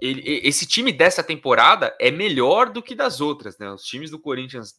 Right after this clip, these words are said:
temporadas atrás era sofrido, mas também é um time que precisa se provar, é um time que até o momento perdeu todos os clássicos, é um time que não chegou à decisão do Campeonato Paulista, é um time que começou bem no Campeonato Brasileiro,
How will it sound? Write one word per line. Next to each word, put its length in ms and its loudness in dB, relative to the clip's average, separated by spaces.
temporadas 480 -6
atrás 500 -2
era 200 2
sofrido, 640 -6
mas 200 -2
também 300 -2
é 60 2
um 40 -6
time 200 -10
que 140 -12
precisa 260 -8
se 140 -8
provar, 360 2
é 20 6
um 100 0
time 220 -10
que 100 -4
até 180 -4
o 60 -8
momento 400 -8
perdeu 280 -6
todos 240 -8
os 120 -12
clássicos, 500 0
é 40 -18
um 60 -18
time 220 -10
que 120 -12
não 140 -4
chegou 480 -4
à 100 -8
decisão 420 -8
do 60 -12
Campeonato 460 2
Paulista, 500 -2
é 80 -6
um 80 -4
time 260 -6
que 100 -14
começou 420 -6
bem 280 0
no 80 -6
Campeonato 460 -2
Brasileiro, 580 -2